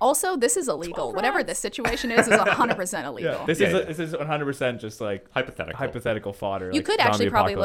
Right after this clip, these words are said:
Speaker 3: apocalypse.
Speaker 1: up how many rats it takes to defeat, say, a terrier, right? 'Cause terriers are known for attacking rats, and
Speaker 2: Mm.
Speaker 1: they're in a lot of those dog fightings.
Speaker 2: I've had terriers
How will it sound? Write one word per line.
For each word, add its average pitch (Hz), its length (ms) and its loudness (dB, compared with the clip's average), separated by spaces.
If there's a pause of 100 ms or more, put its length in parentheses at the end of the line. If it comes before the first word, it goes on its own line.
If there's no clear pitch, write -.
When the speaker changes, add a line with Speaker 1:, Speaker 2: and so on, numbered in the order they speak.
Speaker 3:
apocalypse. 190 140 -4
Speaker 1:
up - 40 -14
how 202 100 -6
many 190 140 -8
rats 185 280 -8
it 160 60 -12
takes 196 240 -12
to 202 80 -8
defeat, 180 360 -12
say, 185 160 -6
a 170 60 -8
terrier, 170 460 -10
right? 180 160 -10
'Cause 185 140 -12
terriers 175 400 -10
are 165 60 -12
known 165 180 -10
for 160 140 -10
attacking 156 320 -12
rats, 147 240 -10
and - 80 -12
Speaker 2:
Mm. 165 40 -8
Speaker 1:
they're 160 100 -8
in 165 60 -10
a 151 40 -10
lot 156 160 -8
of 143 80 -12
those 156 160 -12
dog 165 260 -10
fightings. 147 240 -6
Speaker 2:
I've - 200 -10
had 127 360 -8
terriers 85 720 -6